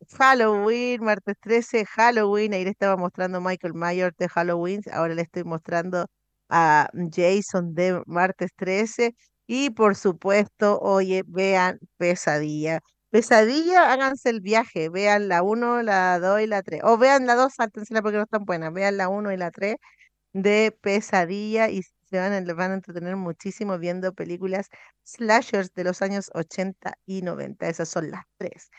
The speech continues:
Y bueno, los clásicos, clásicos, clásicos, ¿verdad? Tenemos, eh, el clásico de Hitchcock, ya el Psicosis, que es súper importante verla,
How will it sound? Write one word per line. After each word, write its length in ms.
Y 200
bueno, 320
los 160
clásicos, 640
clásicos, 600
clásicos, 760
¿verdad? 480
Tenemos, 840
eh, 600
el 160
clásico 520
de 220
Hitchcock, 560
ya 240
el 420
Psicosis, 880
que 220
es 120
súper 300
importante 580
verla, 500